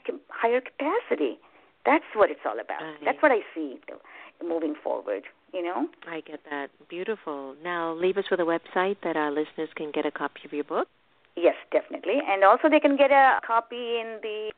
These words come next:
Speaker 1: through distributors, any of the Ingram, New Leaf, any of the distributors, White Cloud Press. They can contact them. They can get a copy of that. Barnes and Nobles and Amazon, anywhere. It's a, it's nationwide. The book is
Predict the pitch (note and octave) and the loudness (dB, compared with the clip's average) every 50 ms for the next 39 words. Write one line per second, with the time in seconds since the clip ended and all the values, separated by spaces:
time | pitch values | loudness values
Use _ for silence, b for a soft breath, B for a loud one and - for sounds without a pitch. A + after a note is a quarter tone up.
0 | _ - G#3+ G#3 G#3+ G#3+ G#3 G#3+ F#3+ G3 G3 G3 - - G3+ G3+ A3 G#3+ A#3+ C4 | _ -8 -4 -4 -2 -2 -2 -4 -4 -4 -6 -6 -6 -8 -6 -2 0 0 0 0
1 | C4 G3+ F3 F3+ F#3 F3+ F3 F3 E3+ F#3 G3+ G3 G#3+ G#3+ G#3+ A3 G#3+ G#3+ G#3+ F#3+ | 0 -2 -4 -2 -2 -2 0 0 0 -2 -2 -2 0 0 0 0 0 -2 -6 -8
2 | F3 F3+ G3 G3+ G3+ G3+ G3+ G#3 G#3 - - F3+ G3 G3+ G3+ F#3+ G3 - F3+ F3+ | -8 -6 -6 -4 -6 -6 -6 -8 -8 -8 -8 -8 -6 -6 -6 -4 -6 -8 -8 -6
3 | - - G3+ F#3+ G#3+ A#3+ C4 C4 - - - D3+ D3 E3+ F3 F#3 F3+ - - F3+ | -4 -4 -2 0 2 2 2 0 -2 -6 -4 2 4 6 6 6 4 2 2 4
4 | E3+ E3+ E3 - - G3+ G#3+ D4 D4+ - - - - G3+ G3 - G3+ G3 - - | 4 2 2 0 0 2 2 2 2 -2 -8 -10 -8 -6 -6 -4 -6 -4 -2 -2
5 | F3+ F#3 F3+ - F#3 F3+ F3+ - F#3 F#3+ G#3+ B3+ C#4 C4 F#3+ E3+ - D3 D#3 D3+ | -2 -2 0 -2 -2 -2 -2 -2 -4 -4 -2 -2 -4 -2 -2 -2 -2 -2 -2 0
6 | D3 D3 D3 - D#3+ D3+ D3+ - E3+ E3+ E3 F3+ G3+ A#3 C4 - - B B B | 0 0 2 2 0 0 0 0 -4 -2 0 2 2 2 2 0 -6 B B B
7 | B B B D#3+ C#3+ C#3 - - D#3 D#3+ F3 G3+ G#3+ A3 B3 B3 C4 C4 - - | B B B 4 4 4 4 0 0 2 4 4 4 4 2 -2 -2 -4 -6 -4
8 | - F3+ E3+ E3+ F3 E3+ D#3+ - - D3+ C#3+ D#3 F3+ F3+ G#3+ A3+ B3 C4+ C#4 C#4 | -2 -2 -2 -2 -2 -4 -6 -2 0 2 4 4 4 6 6 8 8 8 6 2
9 | C4+ C#4+ D4+ C#4 E4 E4+ C4+ - - - - F3 A3 - - B3 A3+ A3 - - | -4 -6 -4 -2 -2 -2 -2 -2 -4 -4 -4 -6 -6 -2 0 0 0 2 0 -2
10 | C4 C4 - - B3 B3+ C4+ C4 - A3 F#3 D#3 B2+ F2 C#2 A#1 - - B B | -2 -4 -4 -2 2 2 2 2 2 0 2 4 4 4 2 0 -4 -12 B B
11 | B B - E3 - F#3 F#3 - G3+ F3+ | B B -4 -2 -2 -2 -2 -2 -2 -4